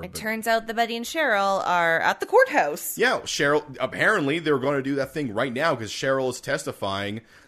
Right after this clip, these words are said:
Speaker 2: that F-,
Speaker 1: She forgives
Speaker 2: she
Speaker 1: F P.
Speaker 2: forgives F P, and the judge is like, "This
Speaker 1: Okay.
Speaker 2: doesn't matter."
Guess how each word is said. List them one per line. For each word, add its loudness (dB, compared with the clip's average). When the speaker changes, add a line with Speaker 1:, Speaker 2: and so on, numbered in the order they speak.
Speaker 2:
that 0
F-, -2
Speaker 1:
She -6
forgives -4
Speaker 2:
she 0
Speaker 1:
F 0
P. 2
Speaker 2:
forgives 2
F 2
P, 0
and 2
the 6
judge 0
is -10
like, -2
"This 0
Speaker 1:
Okay. 0
Speaker 2:
doesn't 4
matter." 4